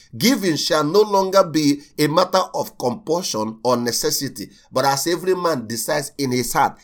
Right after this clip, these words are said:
That means he's trusting that the Spirit of God in their heart will guide them to know what to do. Praise God. Amen and amen. I wake up this morning with this thought. If you look at the New Testament very carefully, we were not told how to be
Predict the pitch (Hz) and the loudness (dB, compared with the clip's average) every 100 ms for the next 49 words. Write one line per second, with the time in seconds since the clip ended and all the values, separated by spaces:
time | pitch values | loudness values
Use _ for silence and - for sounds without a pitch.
0 | _ 160 165 151 139 139 - - - - | _ -2 0 -2 -4 -6 -6 -6 -6 -6
1 | 185 190 _ - 139 135 - 220 208 139 | -10 -12 _ -4 -2 -2 -4 -6 -2 -2
2 | 123 156 156 214 185 135 107 120 123 120 | 2 2 2 -2 0 0 0 0 -2 -2
3 | 120 95 143 170 147 104 107 113 _ - | -4 -4 -4 -4 -4 -8 -10 -12 _ -6
4 | 110 98 107 107 101 104 98 101 87 123 | -4 -2 -4 -4 -2 -2 -2 -6 -2 0
5 | 123 - - - 160 196 131 98 82 80 | 0 -2 -16 0 4 4 4 0 -6 -2
6 | 104 80 - _ - 135 135 143 139 - | -4 -4 -12 _ -6 0 2 4 2 -2
7 | 120 107 113 113 98 - _ - 143 202 | -2 -4 -8 -6 -8 -10 _ 0 4 4
8 | 226 196 165 190 - 156 156 123 110 113 | 4 2 2 0 2 2 2 2 0 0
9 | 135 - 113 82 - - _ _ _ _ | -2 0 0 -2 -10 -16 _ _ _ _
10 | _ _ _ _ 151 143 147 147 220 214 | _ _ _ _ -2 2 2 4 2 0
11 | - 143 131 131 135 170 170 160 - 143 | 0 2 2 0 0 -2 -2 -2 -2 -2
12 | 127 104 123 131 117 110 - 82 - - | -2 -2 -2 -4 -4 -4 -4 -10 -14 -20
13 | _ _ _ _ _ - _ - - - | _ _ _ _ _ -20 _ -20 -20 0
14 | 131 147 139 185 190 - 175 127 107 135 | 8 8 10 8 6 4 4 4 4 6
15 | 139 143 143 117 95 104 95 | 6 6 0 -4 -2 -2 -4